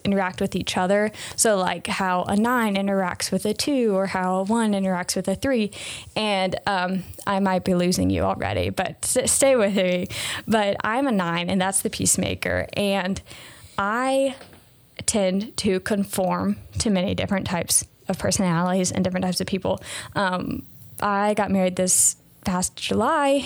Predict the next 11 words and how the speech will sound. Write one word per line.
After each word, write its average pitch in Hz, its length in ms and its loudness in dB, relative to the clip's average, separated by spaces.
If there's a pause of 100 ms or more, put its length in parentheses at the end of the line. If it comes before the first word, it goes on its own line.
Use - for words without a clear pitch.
<laughs> - 40 -4
and 220 420 0
when 220 160 2
I 240 80 0
saw 226 380 2
all 185 240 2
of 220 100 0
my 190 220 2
friends 185 500 0
come 190 260 0
together 185 600 0